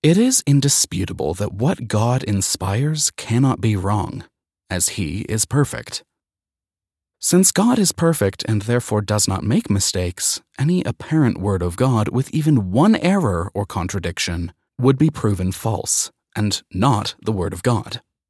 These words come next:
The Holy Quran is devoid of mistakes and contradictions and does not contain any information confirmed to be inaccurate.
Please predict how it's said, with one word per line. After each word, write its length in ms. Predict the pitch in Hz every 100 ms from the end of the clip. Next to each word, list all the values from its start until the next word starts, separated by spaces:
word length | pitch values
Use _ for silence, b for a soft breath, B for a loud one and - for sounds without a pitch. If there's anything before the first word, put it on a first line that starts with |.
| _ _ _ _ _ _ _ _ _
The 100 | 131
Holy 260 | 143 135 120
Quran 560 | 107 110 170 117 113 -
is 260 | 127 117
devoid 680 | 113 107 95 117 180 95 87
of 140 | - 101
mistakes 640 | 104 - - 139 - -
and 180 | - 120
contradictions 1000 | - 113 110 101 95 - 92 92 - - _ _ _
and 220 | 123 113 101
does 240 | 156 233
not 180 | 220 -
contain 560 | 185 160 170 151 123 - _ -
any 360 | 151 190 196
information 760 | 139 147 - 135 95 92 - -
confirmed 680 | - 92 - - 98 95 92
to 220 | - -
be 240 | 123 92 -
inaccurate. 680 | - 120 147 - - -